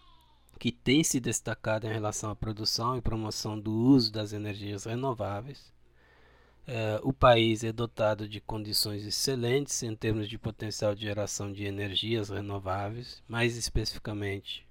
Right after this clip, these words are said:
ou as mais populares, é a, a, a solar e a eólica.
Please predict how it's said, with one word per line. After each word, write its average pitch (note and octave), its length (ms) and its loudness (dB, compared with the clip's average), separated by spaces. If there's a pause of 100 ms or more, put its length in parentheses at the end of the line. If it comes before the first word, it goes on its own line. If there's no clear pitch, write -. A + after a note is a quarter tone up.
(120)
ou G#2+ 280 2
as G2+ 160 6
mais G#2+ 340 -2
populares, G2 760 0
é F#2+ 100 -4
a, F#2 200 -4
a, F#2 840 0
a F#2 40 -2
solar G2 560 4
e F#2+ 80 -4
a F#2+ 100 -6
eólica. G#2+ 520 0